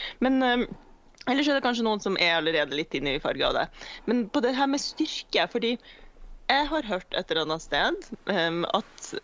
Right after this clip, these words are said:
man blir anbefalt å liksom ha en mørkere tone i bunn,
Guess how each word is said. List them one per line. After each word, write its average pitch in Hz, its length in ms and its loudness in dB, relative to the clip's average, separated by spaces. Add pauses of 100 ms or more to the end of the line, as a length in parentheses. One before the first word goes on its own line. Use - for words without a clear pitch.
man 175 260 2
blir 180 200 2
anbefalt 160 600 0
å 160 80 0
liksom 160 320 -4
ha 160 300 2 (140)
en 165 300 0
mørkere 170 800 0 (200)
tone 160 420 0
i 156 80 0
bunn, 190 320 2